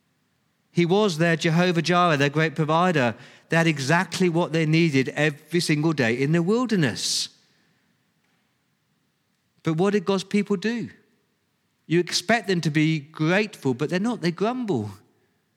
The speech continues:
They whinge, they complain, because they focused on what they did not have rather than what God had provided for them. What did Jesus tell us to do? He says to pray, "Give us today our daily bread."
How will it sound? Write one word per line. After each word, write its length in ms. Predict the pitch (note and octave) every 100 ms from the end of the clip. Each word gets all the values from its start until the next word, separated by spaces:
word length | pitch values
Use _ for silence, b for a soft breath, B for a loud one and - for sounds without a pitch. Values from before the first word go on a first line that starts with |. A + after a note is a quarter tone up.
| _ _ _ _
They 180 | C3+ E3
whinge, 340 | E3 A3 F3+
they 120 | B2+
complain, 540 | B2+ D#3 D#3+ F#3 F3+ D3
because 260 | D3 D#3
they 140 | D3+ D#3
focused 540 | - G#3 A3 A3 F3+
on 240 | - D3+ D3+
what 220 | D#3 D3
they 140 | D3
did 400 | C3 - A3 A3+
not 240 | D3+ A#2+ G#2+
have 600 | A#2 G#2+ G2+ C3 D#3+ C#3 b b b b _
rather 280 | B2 C#3 C3
than 120 | C3+
what 180 | C#3 B2+
God 160 | C3 A#2+
had 220 | A#2 A#2
provided 420 | A#2 A2+ G#2+ F#2+
for 180 | - F#2+
them. 200 | E2+ D#2 _ _ _ _ _ _ _ _ _ _ _ _ _ _ _ _ _ _
What 120 | - C#3+
did 60 |
Jesus 240 | B2 C#3+ -
tell 120 | C#3
us 80 | B2+
to 80 |
do? 140 | C3 C#3
He 80 | C3
says 220 | C3+ A#2+
to 120 | -
pray, 420 | - C3+ B2 A#2+
"Give 240 | A#2+ A#2+ C3+
us 140 | C3
today 400 | - A#2 B2+ A2+
our 160 | G#2 G#2
daily 300 | G#2+ G#2 G#2+
bread." 380 | F#2+ E2 D2